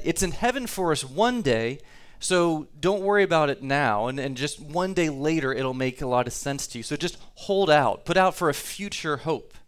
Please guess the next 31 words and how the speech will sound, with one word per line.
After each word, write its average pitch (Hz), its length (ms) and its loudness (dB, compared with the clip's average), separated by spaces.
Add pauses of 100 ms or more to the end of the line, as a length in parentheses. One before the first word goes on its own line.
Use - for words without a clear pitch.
(500)
or 175 160 2
that 190 160 2
this 185 180 0
world 208 340 2
is 170 140 -4
disposable 147 800 -4 (500)
because 131 280 -2
it 131 80 -2
is 135 120 0
in 127 100 -8
heaven. 110 360 -8 (720)
And 151 100 -6
think 262 160 -4
about 123 280 2
how 226 200 0
many 254 280 -4
charlatans 180 960 -6 (340)
or - 80 -16
well-intentioned 170 720 -2
teachers 113 680 -10 (480)
point 170 260 -8
somewhere 135 420 -4
else, - 460 -8 (760)
right? 139 240 -6
You - 760 -20
gotta 139 140 0
look 175 180 -2
over 160 220 2
there, 147 180 4
misdirection, 180 840 0
or, 151 240 0